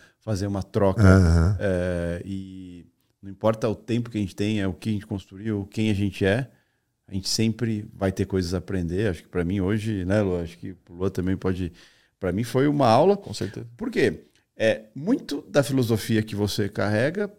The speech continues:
Speaker 1: na sua área é a filosofia que a
Speaker 2: É,
Speaker 1: gente utiliza
Speaker 2: então.
Speaker 1: na nossa
Speaker 2: É,
Speaker 1: área
Speaker 2: é
Speaker 1: aqui,
Speaker 2: isso aí,
Speaker 1: né?
Speaker 2: é isso aí.
Speaker 1: Porque no final das contas são pessoas executando coisas, né?
Speaker 2: Sem dúvida. O que eu acho que co-,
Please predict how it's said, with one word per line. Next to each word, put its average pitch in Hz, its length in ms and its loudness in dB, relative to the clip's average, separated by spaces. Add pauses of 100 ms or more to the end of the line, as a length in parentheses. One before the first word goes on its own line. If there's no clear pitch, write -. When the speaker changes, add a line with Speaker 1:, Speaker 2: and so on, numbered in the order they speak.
(320)
Speaker 1:
na 113 300 -8
sua 95 260 0
área 185 340 0 (360)
é 113 100 -6
a 110 80 -2
filosofia 117 540 0
que 123 100 6
a 123 40 8
Speaker 2:
É, - 20 6
Speaker 1:
gente 123 80 6
utiliza 120 220 8
Speaker 2:
então. 120 120 8
Speaker 1:
na 113 100 0
nossa 117 180 2
Speaker 2:
É, 120 100 8
Speaker 1:
área 123 280 8
Speaker 2:
é 101 60 2
Speaker 1:
aqui, 98 120 6
Speaker 2:
isso 85 160 4
aí, 117 120 6
Speaker 1:
né? 107 220 2
Speaker 2:
é 107 160 2
isso - 120 -2
aí. 107 300 2
Speaker 1:
Porque - 200 -8
no 196 100 -2
final 185 220 -4
das 185 180 -2
contas 185 300 -6
são 185 120 -6
pessoas 180 800 -4 (680)
executando 123 560 -2
coisas, 92 520 -4 (280)
né? 185 240 -4 (120)
Speaker 2:
Sem 98 180 -14
dúvida. 80 380 -18 (300)
O 92 80 -14
que - 100 -2
eu 104 60 6
acho - 220 6
que 98 340 4 (480)
co-, - 160 -8